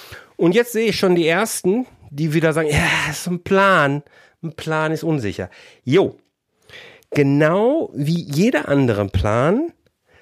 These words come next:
basiert auch dein Liquiditätsplan auf Annahmen.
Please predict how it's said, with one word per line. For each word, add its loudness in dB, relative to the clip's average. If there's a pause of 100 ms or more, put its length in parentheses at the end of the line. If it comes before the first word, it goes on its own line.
(200)
basiert 0
auch -4
dein 2
Liquiditätsplan -2
auf -2 (140)
Annahmen. 0